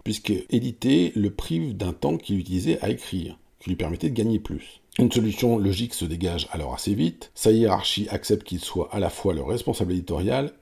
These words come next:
et le scénariste de Wonder Woman, cumulant les deux payes. Ken Iger en tant qu'éditeur y est aussi gagnant puisqu'il n'a plus à jongler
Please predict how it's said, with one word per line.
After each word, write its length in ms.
et 140
le 120
scénariste 380
de 60
Wonder 220
Woman, 420
cumulant 360
les 120
deux 140
payes. 320
Ken 160
Iger 140
en 100
tant 120
qu'éditeur 680
y 140
est 140
aussi 200
gagnant 320
puisqu'il 500
n'a 140
plus 380
à 80
jongler 460